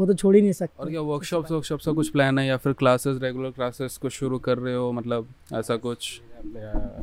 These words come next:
Speaker 3: हम दोनों का पर्सनल क्लास तो है ही, आप तो आया भी हो, तो वही क्लास अभी रेगुलर चलेगा हम लोगों
Speaker 2: नया
Speaker 3: का।
Speaker 2: बैचेस कुछ चालू कर रहे हो क्या?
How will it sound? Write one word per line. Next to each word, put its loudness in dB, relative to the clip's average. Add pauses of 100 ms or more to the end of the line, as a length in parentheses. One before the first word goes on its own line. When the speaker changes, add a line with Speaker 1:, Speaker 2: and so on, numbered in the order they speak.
Speaker 3:
हम -2
दोनों 6
का 0
पर्सनल -6 (500)
क्लास -2 (120)
तो -4
है -6
ही, -8
आप -14
तो -6
आया -6
भी -10
हो, -12 (680)
तो -2
वही -2
क्लास -4
अभी -4
रेगुलर -4
चलेगा -4
हम -6
लोगों -4
Speaker 2:
नया -6
Speaker 3:
का। -6
Speaker 2:
बैचेस -14
कुछ -20 (140)
चालू -18
कर -18
रहे -20
हो -18
क्या? -20